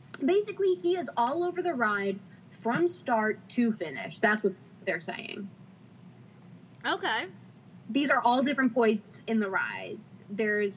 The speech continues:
Speaker 1: um, yeah, I mean,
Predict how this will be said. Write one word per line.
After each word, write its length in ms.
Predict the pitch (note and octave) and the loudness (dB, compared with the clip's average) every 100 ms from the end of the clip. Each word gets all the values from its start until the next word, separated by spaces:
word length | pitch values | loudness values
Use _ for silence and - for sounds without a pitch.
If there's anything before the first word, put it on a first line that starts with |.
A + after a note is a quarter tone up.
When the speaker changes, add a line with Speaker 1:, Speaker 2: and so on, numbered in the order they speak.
| - | -6
Speaker 1:
um, 480 | F#3+ D#3+ B2+ A2+ - - - - - - - - - - - - - - - - - - - - | -4 -4 -6 -8 -12 -18 -20 -20 -20 -20 -20 -20 -20 -20 -20 -20 -20 -20 -20 -20 -20 -20 -16 -2
yeah, 260 | B3 A3 - - | 0 0 -2 -6
I 80 | A3 | -2
mean, 420 | A#3 G#3+ G3 F#3+ | 0 0 -2 -4